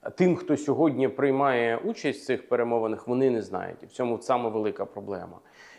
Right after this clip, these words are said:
Я чую заяви про прийнятні умови.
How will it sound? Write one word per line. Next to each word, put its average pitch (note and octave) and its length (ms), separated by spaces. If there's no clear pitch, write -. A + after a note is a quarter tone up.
Я D3+ 200
чую F#3 360
заяви D3+ 540
про C3+ 200
прийнятні C#3 640
умови. A2+ 640